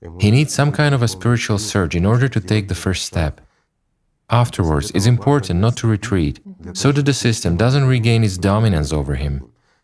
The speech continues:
and to develop constantly. Well, then he has a chance. In such a case, it's much easier for the system to interest a person with things like, "You're sitting, a fire is burning around," as you say,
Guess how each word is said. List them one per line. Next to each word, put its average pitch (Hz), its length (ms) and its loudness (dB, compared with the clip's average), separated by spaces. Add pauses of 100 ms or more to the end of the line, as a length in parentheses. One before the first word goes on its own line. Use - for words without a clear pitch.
(520)
and 113 200 2
to 107 80 -2
develop 101 500 0
constantly. 82 800 -2 (480)
Well, 101 180 2
then 123 200 2
he 170 140 2
has 113 180 4
a 98 200 -2
chance. 73 300 -2 (2750)
In 107 60 4
such 156 220 2
a 139 160 -2
case, 87 180 0
it's 90 220 0
much 123 100 0
easier 123 340 2
for 90 200 -2
the 80 100 -2 (120)
system 80 340 0 (240)
to 90 200 -2
interest 151 300 0
a 151 60 0 (140)
person 117 320 0
with 87 180 -4
things 98 260 0
like, 85 320 -2 (300)
"You're 139 260 2
sitting, 107 260 2
a 90 200 -2
fire 110 300 2
is 95 160 -4
burning 104 280 2
around," 95 280 0 (160)
as 95 120 0
you 95 80 -2 (140)
say, 92 140 0